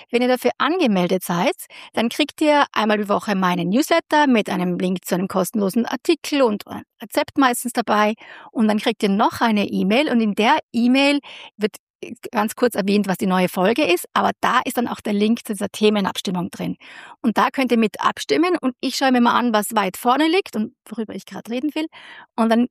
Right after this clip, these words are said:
äh, mache ich das und nehme ich die Fragen raus und tue neue Fragen dazu, weil ich habe viel zu viele Fragen von euch. Wenn ich die alle rein tue, wird's zu unübersichtlich und deswegen ändert sich das ständig. Also schaut's bitte öfters rein und klickt immer wieder drauf, dann rutschen eure Lieblingsfragen nach oben.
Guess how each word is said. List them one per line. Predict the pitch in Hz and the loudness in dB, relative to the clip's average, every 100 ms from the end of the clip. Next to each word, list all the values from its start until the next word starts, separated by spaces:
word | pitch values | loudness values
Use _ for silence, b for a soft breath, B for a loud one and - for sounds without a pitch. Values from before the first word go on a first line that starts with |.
| _ | _
äh, | 240 220 208 | 2 4 4
mache | 214 247 311 | 2 0 -2
ich | |
das | 277 262 | 0 0
und | 233 | 2
nehme | 220 | 0
ich | 226 | -2
die | 233 | -4
Fragen | - 196 208 | 0 0 0
raus | 185 196 285 | 2 2 0
und | - 240 | -2 -4
tue | 240 233 | 0 2
neue | 214 220 | 4 2
Fragen | - 202 190 | 2 0 0
dazu, | 196 - 240 208 B B B - | -4 -2 -2 -2 B B B -2
weil | 214 | 0
ich | 240 | 2
habe | 254 - | -2 -2
viel | - - 285 254 | -10 -4 -4 -2
zu | 247 | -2
viele | 254 285 | 0 0
Fragen | - 254 269 277 | 2 2 2 -2
von | 269 | -2
euch. | 240 269 294 | 0 0 0
Wenn | 247 | -4
ich | 233 | -4
die | 233 | -2
alle | 208 220 247 | 0 0 2
rein | 214 233 247 | 2 2 0
tue, | 269 | -2
wird's | 233 - - | -2 -4 -4
zu | 220 | 0
unübersichtlich | 254 262 269 285 269 - 330 - B B B | 2 2 0 -2 -4 -2 -4 -4 B B B
und | 247 | 0
deswegen | 226 254 254 | 2 2 2
ändert | - 262 - | 2 -2 -2
sich | 247 | -4
das | 233 | -4
ständig. | - 202 247 285 | -2 0 2 2
Also | 247 226 | 0 0
schaut's | 226 226 | -2 -2
bitte | - - - | -4 -4 -2
öfters | 247 - 247 - | -2 -2 -2 0
rein | 220 226 | 0 0
und | 226 - | -2 -4
klickt | 240 - | -8 -2
immer | 240 226 | 0 2
wieder | 214 | 2
drauf, | 202 185 196 220 - | 2 2 2 0 -2
dann | 202 196 | -2 0
rutschen | 196 196 - | -2 -6 -4
eure | 196 202 208 240 | -4 -4 -4 -4
Lieblingsfragen | 214 220 190 - - - 196 | -4 -2 -6 -8 -8 -8 -8
nach | 180 | -10
oben. | - 196 | -12 -12